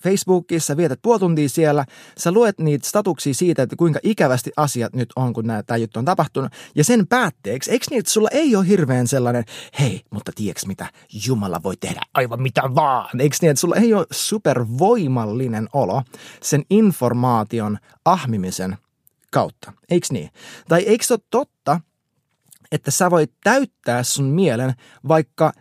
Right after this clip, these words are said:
sillä, että sä katot leffoja, missä ihan sikana seksuaalisuutta. On kaikki irtosuhteita, on pettämistä, kaikkea tällaista. Saatat katsoa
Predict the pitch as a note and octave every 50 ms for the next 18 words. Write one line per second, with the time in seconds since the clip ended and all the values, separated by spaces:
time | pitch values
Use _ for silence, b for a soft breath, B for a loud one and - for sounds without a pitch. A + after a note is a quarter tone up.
0 | _ - - A#3+ B3+ G#3+ - B3+ - D4+ E4 D#4+ A3+ - F3+ F#3+ G#3 G3+ - -
1 | C3+ C3 C3+ - - E3 F3 F#3 - - - - F#4+ F4 - G#3+ E3 C3+ A2+ -
2 | C#3 A#2 - - - B1+ A#1+ A#1+ - - - E2+ - - - D3+ D3+ B B B
3 | B B B - D#3 D3+ D3+ D#3 C#3+ - D3 - D#3+ D#3 C3 - C3 A#2+ F3+ G#3+
4 | A#3 A3 - F3+ - - G3 F3+ E3+ E3+ - F#3+ F3+ F3+ F3+ F3+ F3 - F3+ E3+
5 | B B B B B - G3+ E3 - E3+ G3 G#3 - _ - - E3+ F3 F3+ E3+
6 | - - - E3+ D#3+ - _ - B3+ B3+ A3+ - - D3+ C#3+ C3 E3 D3+ D3 C#3+
7 | - - - - C#3+ B2+ - - - A2+ - _ - A2